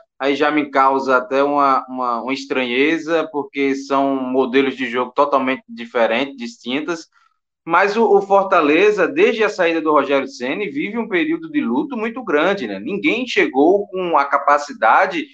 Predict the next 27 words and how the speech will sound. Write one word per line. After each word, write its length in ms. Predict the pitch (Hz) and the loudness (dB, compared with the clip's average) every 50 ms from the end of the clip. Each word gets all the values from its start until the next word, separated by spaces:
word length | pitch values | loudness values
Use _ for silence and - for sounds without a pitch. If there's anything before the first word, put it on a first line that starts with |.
| _ _ - - - | _ _ -20 -18 -8
e 160 | - 131 131 135 | -6 -6 -6 -4
com 180 | 135 156 165 | -2 0 0
as 220 | 165 156 - - - | 0 0 -2 -4 -2
costas 560 | 135 131 151 - - - - 160 131 - - | 2 4 4 4 4 2 -2 -4 -4 -2 -2
largas, 500 | 113 117 139 160 151 143 123 113 101 - | 0 2 2 2 2 0 -4 -6 -6 -8
né, 120 | 113 117 117 | -12 -12 -12
podemos 300 | 117 110 120 120 120 117 | -10 -10 -10 -10 -12 -12
dizer 240 | 117 - - 123 117 | -16 -14 -10 -8 -8
assim, 380 | 113 113 - 110 120 151 185 - _ _ _ _ _ _ _ | -8 -8 -12 -14 -12 -12 -12 -14 _ _ _ _ _ _ _
é, 340 | - 113 120 131 123 131 131 | -4 -2 0 0 2 0 0
é, 40 | 131 | -2
pra 300 | 135 - - 185 202 202 | -2 0 2 2 2 2
tentar 800 | 202 - 196 185 160 156 - - 170 180 208 233 254 254 - - | 0 -2 -4 -4 -4 -6 -2 2 4 4 4 4 2 2 0 -2
mobilizar 800 | 170 180 165 151 147 175 180 170 170 143 135 139 151 151 156 151 | -2 -2 -2 -2 -6 -8 -6 -6 -6 -8 -4 0 2 4 4 4
o 60 | 147 | 4
elenco, 420 | 135 123 117 113 117 135 151 - _ | 4 2 0 -2 -2 -4 -6 -8 _
ser 220 | - - 165 160 | -10 -8 -8 -4
capaz 420 | 160 165 151 139 - 160 185 202 | -2 -2 -2 2 2 2 2 2
de 60 | 202 196 | 0 -2
mobilizar 540 | 190 180 156 165 165 156 139 135 139 131 | -2 -2 0 0 -2 -2 0 2 2 2
o 60 | 127 127 | 4 2
elenco 540 | 120 113 110 110 117 139 156 - - - _ _ _ _ _ | 2 0 -2 -4 -6 -6 -8 -10 -12 -18 _ _ _ _ _
e 100 | - 202 | -14 -8
fazer 360 | 202 - 208 180 170 156 180 | 0 2 2 4 4 4 4
essa 240 | 226 240 233 233 220 | 2 2 2 0 0
transição, 720 | 202 - 190 196 190 156 156 147 - - 127 120 117 107 98 | 0 0 0 0 0 0 -2 -6 -6 -4 -2 -2 -2 -2 -4
né? 120 | 90 85 | -6 -12